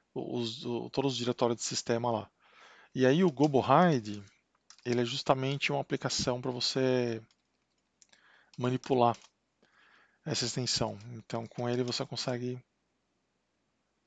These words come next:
é, esconder as coisas, esconder diretórios, exibir diretórios, listar o que tá oculto. Então, você pode ver aqui no Global Hide menos L.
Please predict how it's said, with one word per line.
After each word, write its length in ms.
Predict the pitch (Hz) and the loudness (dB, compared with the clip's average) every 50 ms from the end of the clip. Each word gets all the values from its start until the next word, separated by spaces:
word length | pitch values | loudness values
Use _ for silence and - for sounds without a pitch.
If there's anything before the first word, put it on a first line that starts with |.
| _ _ _ _ | _ _ _ _
é, 360 | - 170 143 131 127 127 120 120 | -6 -4 -4 -2 -4 -4 -4 -2
esconder 440 | 123 - - - 135 127 120 135 | -2 -2 -2 -2 -2 2 4 4
as 120 | 151 151 - | 4 4 2
coisas, 680 | - - 185 208 214 233 220 214 - - - - - - - | 2 2 2 2 2 0 -2 -4 -6 -8 -10 -12 -12 -14 -12
esconder 400 | - - - - 127 123 131 143 | -10 -8 -6 -4 2 4 4 4
diretórios, 880 | 135 127 127 117 117 - 135 139 151 160 175 165 - - - - - - _ _ _ _ _ _ _ _ _ _ _ _ _ _ | 4 0 -6 -8 -4 -2 0 0 0 0 -2 -4 -4 -6 -8 -10 -12 -16 _ _ _ _ _ _ _ _ _ _ _ _ _ _
exibir 360 | - 131 120 117 110 117 127 120 | -2 0 0 0 0 0 -2 0
diretórios, 580 | 120 113 110 110 - - 127 131 139 139 131 | 0 -2 -4 -4 -2 -2 0 0 0 0 0
listar 360 | 123 127 123 - - - 139 | 0 0 0 0 4 4 4
o 60 | 131 123 | 4 4
que 100 | - - | -2 -4
tá 80 | - | -4
oculto. 440 | 113 - - - 135 156 170 - 143 | -4 -4 -6 -6 -6 -6 -6 -10 -14
Então, 120 | 127 - | -14 -14
você 80 | - - | -14 -12
pode 200 | - - 120 113 | -6 -6 -6 -6
ver 40 | 120 | -6
aqui 80 | - 120 | -8 -10
no 100 | 120 120 | -10 -6
Global 340 | 120 120 113 113 110 117 117 | -6 -6 -4 -2 -2 -2 -2
Hide 120 | 117 117 | -4 -6
menos 260 | 117 117 117 110 113 | -8 -10 -10 -6 -2
L. 280 | 120 123 135 143 151 | 0 0 0 0 -2